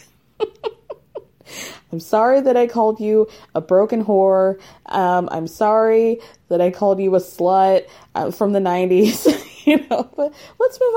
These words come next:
on. Let's move on. Then Andy brings up that incredible tweet from Queens of Bravo on Twitter, who, who posted the four screenshots of Erica, "Or what?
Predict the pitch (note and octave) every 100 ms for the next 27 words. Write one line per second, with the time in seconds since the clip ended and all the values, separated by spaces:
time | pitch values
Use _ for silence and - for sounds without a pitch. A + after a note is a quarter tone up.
0 | A4+ F#3+ - G#3 F#3 F#3 F#3+ E3+ E3 -
1 | _ _ _ _ _ _ _ _ _ _
2 | _ _ B3 E4 C4+ B3+ C4 G3+ G3 G3+
3 | F#3 - F3 E3+ - - _ _ G3 G#3
4 | A#3+ A3 A3 A#3 A#3 G3 - F#3 F3 F#3+
5 | F3+ F#3 F3 E3 D#3+ E3 D#3+ D#3+ D#3+ E3+
6 | D#3+ D#3 D#3 - E3 E3 - - E2 -
7 | E3 G#3 F3+ F#3 F3 E3 - F3+ F3+ F3+
8 | - - - G3+ F#3+ F#3 F3+ D#3+ E3 F3
9 | - F3 F3 F3 E3+ D#3+ - - - _
10 | - - E3+ - - - - - - -
11 | E4+ C4+ A#3 A#3 - -